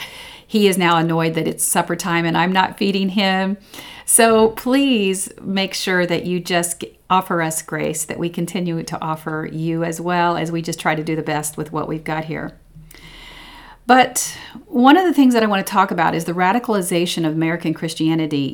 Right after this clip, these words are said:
even though it culminated into, on January sixth, twenty twenty-one. This happened long before Donald Trump. And even during this podcast series, I'm going to be glossing over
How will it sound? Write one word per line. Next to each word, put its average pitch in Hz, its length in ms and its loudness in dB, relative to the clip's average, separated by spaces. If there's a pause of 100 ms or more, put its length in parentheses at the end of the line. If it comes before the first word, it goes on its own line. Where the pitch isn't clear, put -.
even 214 280 2
though 180 240 4
it 170 240 -2
culminated 175 800 2
into, 175 560 -6 (260)
on 175 180 2
January 180 360 0
sixth, 170 300 -4
twenty 160 240 0
twenty-one. 156 720 0 (480)
This 269 260 6
happened 208 600 2
long 180 380 4
before 170 480 -2
Donald 151 360 -4
Trump. - 300 -2
And - 220 -4
even 262 500 6
during 190 520 0
this 185 440 0 (240)
podcast 180 600 0
series, 156 720 -4 (640)
I'm 202 180 4
going 226 340 8
to 262 80 2
be 190 140 2
glossing 175 720 0
over 160 680 -4